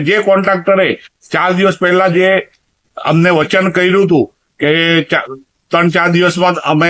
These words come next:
કામ સા-, શરૂ કરશું, તો એ આજ, જે આજ રોજ તો કામ શરૂ થયેલ છે, પરંતુ એ કામ ન અટકતા અને આગળની જે કાર્યવાહીની ગટર છે, એ ગટર જે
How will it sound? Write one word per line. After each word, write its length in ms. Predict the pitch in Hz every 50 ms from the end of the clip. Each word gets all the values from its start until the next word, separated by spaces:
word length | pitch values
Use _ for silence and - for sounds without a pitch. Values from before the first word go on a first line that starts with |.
| 175
કામ 220 | - - 160 170 170 165
સા-, 420 | - - 143 151 156 - - 131
શરૂ 280 | - - 156 160 175 175
કરશું, 380 | 175 175 156 - - 185 143 - - - _ _ -
તો 100 | - 156
એ 100 | 165 180 165
આજ, 180 | 131 127 151 - - _ _ _ _
જે 180 | 147 151 180 185 190 - - 131
આજ 120 | 156 170 175 180
રોજ 120 | 185 190 185 -
તો 100 | 202 180
કામ 200 | 165 170 180 185 170
શરૂ 280 | - 180 170 185 190
થયેલ 340 | 170 - 156 170 180 190 180
છે, 200 | 170 - - 139 - - _ _ _ _ _ -
પરંતુ 440 | - 160 180 208 214 214 208 220 202 170 - - - _ _ _ _ _ _ -
એ 120 | - 202 220 220 208
કામ 260 | 208 - 175 180 202 202 - _ _ - 143
ન 120 | 147 160
અટકતા 600 | 180 208 214 202 202 214 196 165 - - 185 156 123 - - _ _ _ _ _ _ _ _ -
અને 220 | 139 165 175 185 185 - - 135
આગળની 440 | 147 160 185 208 208 202 214 214 185
જે 80 | 214 202
કાર્યવાહીની 680 | 190 185 180 190 196 196 196 190 190 196 202 202 180 160
ગટર 280 | 180 170 196 190 185 175
છે, 200 | - - 202 175 127 - - - _ _ -
એ 60 | 160 175 170 139
ગટર 340 | 143 160 156 - 202 208 190 139 - - _ _ _ _ _ _
જે 220 | 131 123 151 180